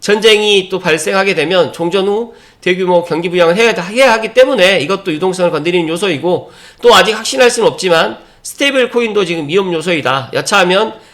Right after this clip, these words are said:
전 세계 유동성을 두 배로 키울 우려가 있으니까 라는 매드맥스 이공이로님의 의견을 그냥 흘려 듣지 마시고, 일단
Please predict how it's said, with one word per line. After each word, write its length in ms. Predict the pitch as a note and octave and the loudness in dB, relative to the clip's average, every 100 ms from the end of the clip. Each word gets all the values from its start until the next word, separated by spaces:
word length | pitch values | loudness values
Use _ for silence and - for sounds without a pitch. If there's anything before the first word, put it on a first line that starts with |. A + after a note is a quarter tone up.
| _ | _
전 200 | - E3 | -4 -2
세계 260 | E3 G3 F3+ | 0 0 0
유동성을 520 | D3 E3+ E3 E3 E3 | 0 -4 0 0 0
두 100 | F#3+ | 0
배로 320 | G#3 A3 G3+ | 2 4 2
키울 200 | F#3+ A#3 | -2 -6
우려가 280 | D#3+ E3 D#3+ | -4 -2 -2
있으니까 680 | B2+ - D#3 B2 A#2+ A2 B2 _ - | -2 -6 -10 -8 -6 -6 -10 _ -4
라는 520 | D#3 F3+ E3+ E3+ G#2 _ _ _ - | 2 2 2 -2 -10 _ _ _ -8
매드맥스 500 | C#3+ E3+ C#3+ - D3 | -6 -4 -6 -6 -10
이공이로님의 1160 | E3 F#3+ E3+ C#3 B2 D#3 G3+ F#3 D3+ D3 D3+ | -2 -2 0 -2 -2 0 2 2 2 2 2
의견을 680 | C#3 E3 D#3 D#3 F#3 A#2+ - - _ _ _ | 0 2 4 4 2 -2 -12 -20 _ _ _
그냥 300 | D3 C#3+ C#3+ | -2 -2 -2
흘려 440 | A3+ B3 C4 A3+ | -6 0 2 2
듣지 240 | G3 C#3+ - | -2 -8 -6
마시고, 800 | B2 D#3 G#3+ D#3 D3 A#2+ A#2+ _ _ _ | -2 -2 -2 -2 -2 -2 -4 _ _ _
일단 560 | - C3 D3+ C3+ A#2 | -14 -4 -2 -2 -4